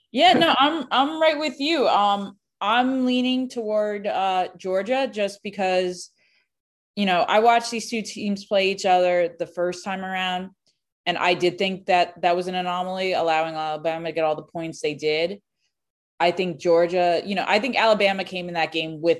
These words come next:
every bit of the maximum motivation they had to beat Georgia. That being said, I always like,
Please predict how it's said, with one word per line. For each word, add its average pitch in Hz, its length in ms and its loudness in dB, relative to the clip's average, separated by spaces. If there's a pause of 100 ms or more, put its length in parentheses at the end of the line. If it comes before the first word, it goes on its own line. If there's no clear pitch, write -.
(100)
every 170 280 0
bit 156 140 0
of 156 200 -4 (420)
the 147 400 0 (140)
maximum 160 540 -4
motivation 143 540 -2
they 135 100 -4
had 127 400 -4
to 139 180 -8
beat 131 220 -12
Georgia. 120 520 -8 (720)
That 196 240 2
being 196 240 -2
said, 185 560 2
I 170 160 2
always 180 420 0
like, 156 360 -2